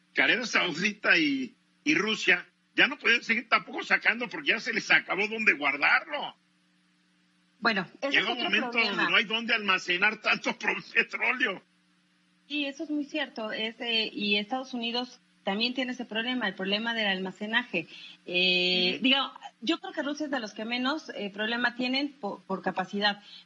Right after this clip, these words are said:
Speaker 2: pero posiblemente, no sé bien, te, te mentiría, no sé bien cómo está la capacidad de almacenamiento de Arabia. Sé que Estados Unidos,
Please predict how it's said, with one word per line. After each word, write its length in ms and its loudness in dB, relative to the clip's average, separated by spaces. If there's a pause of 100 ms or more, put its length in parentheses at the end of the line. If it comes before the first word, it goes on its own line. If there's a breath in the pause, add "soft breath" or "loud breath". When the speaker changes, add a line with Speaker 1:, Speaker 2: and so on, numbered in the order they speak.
Speaker 2:
pero 300 0
posiblemente, 760 -2
no 140 0
sé 140 -4
bien, 480 -2
te, 180 2
te 160 -4
mentiría, 400 -2
no 100 0
sé 120 -12
bien 120 -8
cómo 160 -10
está 120 -8
la 80 -2
capacidad 320 -6
de 60 -2
almacenamiento 500 -6
de 60 -2
Arabia. 360 -2 (340 loud breath)
Sé 100 -2
que 80 -8
Estados 320 -2
Unidos, 440 -6